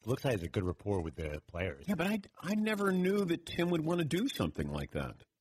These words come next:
Speaker 2: Unless if in San Antonio, if you wanna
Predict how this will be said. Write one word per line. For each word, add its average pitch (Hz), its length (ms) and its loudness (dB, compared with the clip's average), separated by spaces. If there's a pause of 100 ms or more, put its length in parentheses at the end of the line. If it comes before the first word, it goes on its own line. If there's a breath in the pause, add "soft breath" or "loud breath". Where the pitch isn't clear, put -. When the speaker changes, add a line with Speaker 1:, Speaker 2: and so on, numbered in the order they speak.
(380)
Speaker 2:
Unless 180 400 4 (140)
if 147 180 4 (120)
in 147 140 4
San 202 260 4
Antonio, 151 760 4
if 131 180 0
you 156 100 4
wanna 156 420 4